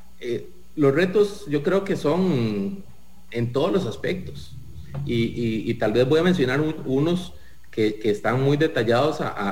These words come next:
al negocio que estamos emprendiendo. Eh, por ejemplo, eh, la marca ofrece, eh, servicio de entrega gratis a todo el país. Y cuando decimos todo el país es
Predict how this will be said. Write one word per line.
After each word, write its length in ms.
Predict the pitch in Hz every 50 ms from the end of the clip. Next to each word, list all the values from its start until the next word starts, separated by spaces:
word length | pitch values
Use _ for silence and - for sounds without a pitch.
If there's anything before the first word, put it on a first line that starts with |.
| 98 -
al 180 | 101 98 95
negocio 320 | 95 95 98 113 117 - -
que 60 | 127
estamos 280 | - 101 101 123 135
emprendiendo. 680 | 139 120 120 117 95 - - 143 165 156 120 98 - - - - - - - - - - - -
Eh, 600 | - 107 110 107 107 107 107 107 107 107 104 101 101
por 140 | 127 120 110
ejemplo, 840 | 104 95 123 127 131 123 123 120 143 147 165 180 185 180 - - - - - - - -
eh, 680 | - 104 101 98 95 95 95 90 95 87 87 - - - - - - - -
la 140 | 110 107 110
marca 600 | 120 127 135 135 - - 151 170 180 - - - - -
ofrece, 720 | 113 104 - 123 117 120 117 120 - 147 160 160 - - - - - - - - - - - -
eh, 440 | - - - - - - - - - -
servicio 640 | - - - - 104 98 98 107 120 120 120 165
de 80 | 165 151
entrega 380 | 123 117 120 120 123 131 139 139
gratis 400 | 135 135 131 131 - 165 147 127
a 120 | 101 -
todo 140 | - 110 135
el 120 | 151 143
país. 540 | - 90 98 127 147 143 - - - - - - - - - - - - - - - - - - - - - - - - - -
Y 100 | - 107
cuando 220 | 101 107 104 104 104
decimos 420 | 101 101 - 123 139 151 147 -
todo 120 | 151 143
el 120 | 160 151 -
país 340 | 123 110 120 135 151 151 151
es 320 | 127 139 156 170 -